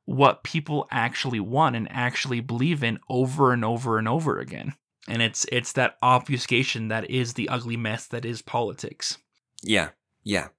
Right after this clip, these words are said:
Speaker 2: It's the ability to keep that story going while doing
Speaker 1: Yeah,
Speaker 2: other things.
Speaker 1: exactly. It's, it's to promise you one thing and then give you something completely different.
Speaker 2: But convince you you should be happy about it.
Speaker 1: Yeah.
Speaker 2: Yeah. But we are,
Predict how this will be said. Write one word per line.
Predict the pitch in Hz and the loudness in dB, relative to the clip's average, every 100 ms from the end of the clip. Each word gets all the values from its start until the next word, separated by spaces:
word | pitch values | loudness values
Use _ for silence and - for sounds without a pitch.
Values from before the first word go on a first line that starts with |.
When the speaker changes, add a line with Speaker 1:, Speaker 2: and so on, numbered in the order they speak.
| _ _ | _ _
Speaker 2:
It's | - | -2
the | 90 | 2
ability | 87 104 90 | 6 6 6
to | 85 | 0
keep | - 104 - | 0 -2 2
that | 92 - | 0 2
story | - 92 85 | 2 4 4
going | 76 80 78 | 4 2 2
while | 76 73 | -2 -4
doing | - 76 | -4 2
Speaker 1:
Yeah, | 156 135 | 4 2
Speaker 2:
other | 123 | 0
things. | |
Speaker 1:
exactly. | 123 123 139 113 107 | 0 0 0 -2 -4
It's, | - - - | -2 -4 -2
it's | 139 | 0
to | - | 0
promise | - - 143 156 143 - | -2 4 4 4 0 0
you | 131 | -2
one | 117 117 127 139 | -2 0 2 2
thing | - 120 101 101 - | 0 -4 -4 -6 -6
and | 120 | -4
then | 113 | -4
give | 113 127 | -2 -2
you | 123 | 0
something | 123 120 120 110 | 0 0 -2 -6
completely | - 113 113 - 120 120 117 | -6 -10 -8 -6 -4 -4 -6
different. | 123 - 104 101 _ | -8 -8 -14 -18 _
Speaker 2:
But | 101 92 - | -2 0 4
convince | 98 92 90 - | 6 6 6 4
you | 80 73 - _ - | 0 -2 -8 _ -6
you | - | -6
should | - | -2
be | 73 | -2
happy | 82 - 78 | 0 -2 -2
about | 69 64 | -2 0
it. | |
Speaker 1:
Yeah. | 117 113 | -2 -2
Speaker 2:
Yeah. | - 78 - _ _ | -4 -4 -6 _ _
But | - 139 | 0 4
we | 190 | 4
are, | - 202 107 87 135 | 8 10 10 8 2